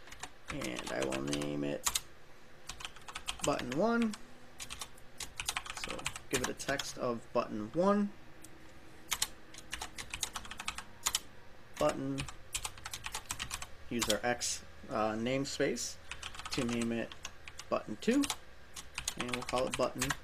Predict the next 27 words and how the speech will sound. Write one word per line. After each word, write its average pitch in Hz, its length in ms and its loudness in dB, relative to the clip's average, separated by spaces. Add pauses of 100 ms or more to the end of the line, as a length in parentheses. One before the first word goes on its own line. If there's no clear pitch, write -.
(200)
two. - 280 4 (840)
And 160 360 12 (380)
again, 160 520 10
if 165 240 10
you're 156 100 12
not 165 240 12
really 156 200 12
understanding 135 720 8
stack 139 400 10
panel 135 460 6
and 117 360 2
me 123 100 0
using 120 360 2
buttons, 135 720 6
um, 113 420 4 (440)
you 151 80 2
can 170 120 8
just 196 160 10
try 196 160 10
and 185 80 8
follow 180 280 12
along. 143 400 10
These 127 160 4
aren't 139 260 6
crucial, 139 540 6 (180)
'cause 131 220 2
again, 135 400 6